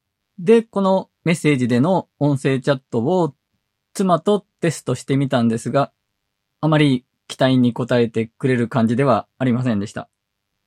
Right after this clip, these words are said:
まず、音声メッセージが一回しか聞けないんですね。これ実は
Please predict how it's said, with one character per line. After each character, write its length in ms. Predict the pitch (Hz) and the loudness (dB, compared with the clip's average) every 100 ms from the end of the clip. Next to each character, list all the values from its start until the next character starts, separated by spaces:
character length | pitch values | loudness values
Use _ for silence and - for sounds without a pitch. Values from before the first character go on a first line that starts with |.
| _ _ _ - | _ _ _ -4
ま 160 | 180 | -2
ず、 380 | 151 160 151 120 _ _ _ - | 0 0 0 -2 _ _ _ -2
音 160 | 190 | 0
声 180 | - 208 | 0 0
メ 140 | 202 | 0
ッ 20 | 202 | -2
セ 220 | - 151 | 0 0
ー 20 | |
ジ 140 | 120 | 2
が 340 | 123 143 113 - _ _ _ - | 2 2 2 -2 _ _ _ -8
一 180 | 147 - | -8 -8
回 220 | - 202 160 | 0 0 0
し 120 | - | -4
か 100 | 101 | -10
聞 160 | - | -10
け 160 | - 123 | -2 0
な 80 | 120 | 2
い 120 | 98 | 0
ん 100 | 76 | -4
で 100 | - | -10
す 100 | - | -4
ね。 220 | 110 135 - _ _ _ _ _ _ _ | -2 -4 -10 _ _ _ _ _ _ _
こ 100 | - | 0
れ 240 | 208 196 156 | 2 2 -2
実 280 | 160 165 226 | -6 -4 2
は 260 | 220 143 | 2 2